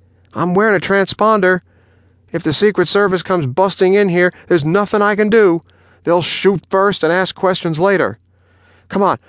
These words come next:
what's it gonna be? You can win here. You can get rich, and no one has to know about this," asked the vice president, now in full salesman mode.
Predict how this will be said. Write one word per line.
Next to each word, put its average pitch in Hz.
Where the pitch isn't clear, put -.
what's 185
it 190
gonna 202
be? 160
You 180
can 202
win 220
here. 139
You 147
can 170
get 196
rich, 196
and 151
no 175
one 202
has 208
to 226
know 220
about 156
this," -
asked 98
the 92
vice 90
president, 85
now 85
in 85
full 101
salesman 95
mode. 82